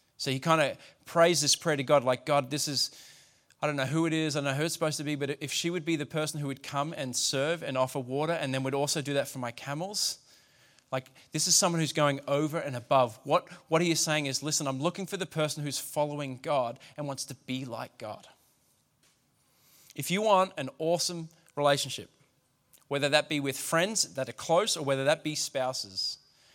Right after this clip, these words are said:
there is nothing, I'm telling you now, there is nothing more beautiful than two people who follow Jesus, 'cause Jesus changes people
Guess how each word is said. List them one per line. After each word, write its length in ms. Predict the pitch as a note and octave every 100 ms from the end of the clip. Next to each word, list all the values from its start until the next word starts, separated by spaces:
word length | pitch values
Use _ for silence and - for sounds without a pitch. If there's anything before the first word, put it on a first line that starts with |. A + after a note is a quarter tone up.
| _
there 120 | C3
is 140 | C3+ B2
nothing, 500 | D3 E3 E3+ - - _ -
I'm 80 | B2
telling 260 | E3+ D#3
you 60 | C3+
now, 180 | C3+ G#2
there 140 | B2+
is 100 | B2
nothing 640 | D3 D#3 E3 E3 C#3+ C3 - - _
more 240 | C3+ E3+
beautiful 580 | D3 D3+ C#3+ A#2 A2 C3+ _ _ _ _ _ _
than 160 | B2+ B2
two 260 | - F3
people 280 | E3+ D3 D3
who 120 | B2+
follow 460 | B2 - D#3 C#3+ C#3+
Jesus, 680 | B2+ C3+ A#2 G2+ - - - _ _ _ _ _ -
'cause 140 | C3+
Jesus 600 | - D#3+ F3 D#3 F3 - - _
changes 680 | - F3+ D#3+ D3+ D3 D3 - - _
people 440 | - D#3+ B2+ G#2+